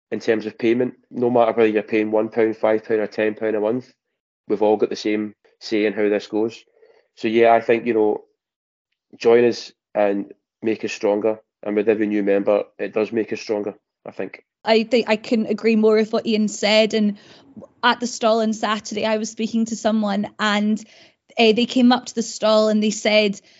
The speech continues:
Speaker 2: "Is this the Fans Foundation?" And he's, "I just wanna make sure that I'm signing up for the right thing, et cetera" And, um, and then, "Is this the one for the true membership, for the people that are, you know, out there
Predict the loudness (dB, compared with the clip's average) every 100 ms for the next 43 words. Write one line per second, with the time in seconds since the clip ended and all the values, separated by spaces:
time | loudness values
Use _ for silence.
0 | _ 2 2 0 -2 -4 -2 0 2 4
1 | 2 0 -4 -2 -2 -2 -2 -2 -4 -6
2 | -6 -10 _ _ _ _ _ -2 0 0
3 | -2 0 0 2 0 0 0 0 2 0
4 | 0 0 0 0 -4 -6 -2 -2 -2 -2
5 | 0 2 -2 -2 -2 -2 -4 -4 -4 -4
6 | -4 -2 0 0 2 2 0 -4 -20 _
7 | 2 2 2 2 2 4 0 0 2 2
8 | 2 -4 -8 -2 2 2 4 2 2 0
9 | -2 -6 -4 -4 -4 0 -2 2 2 2
10 | 4 2 2 -4 -20 _ _ _ _ 0
11 | 4 4 4 2 2 4 6 4 0 _
12 | 2 2 2 0 2 0